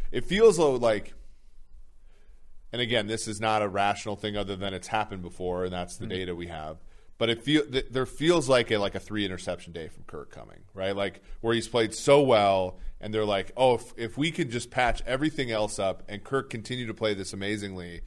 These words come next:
Speaker 1: then we're a playoff team, baby." And then all of a sudden, he throws three picks and you can't win. You know, like, I don't know if it's this week, but this is the second of a three-game homestand for the Vikings. The, the, the, you know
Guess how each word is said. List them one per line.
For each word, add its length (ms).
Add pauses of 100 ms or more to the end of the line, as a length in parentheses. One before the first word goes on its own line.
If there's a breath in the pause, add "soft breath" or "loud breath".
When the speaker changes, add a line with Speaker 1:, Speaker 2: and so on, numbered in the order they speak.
(260 soft breath)
Speaker 1:
then 200
we're 240
a 60
playoff 380
team, 200
baby." 340
And 160
then 160
all 140
of 60
a 20
sudden, 340 (460 soft breath)
he 140
throws 260
three 180
picks 360
and 100
you 60
can't 220
win. 320
You 160
know, 180
like, 300 (540 soft breath)
I 120
don't 100
know 120
if 120
it's 140
this 180
week, 380
but 420
this 240
is 80
the 80
second 360
of 100
a 40
three-game 380
homestand 580
for 140
the 80
Vikings. 540
The, 200
the, 220 (400)
the, 100 (400)
you 120
know 100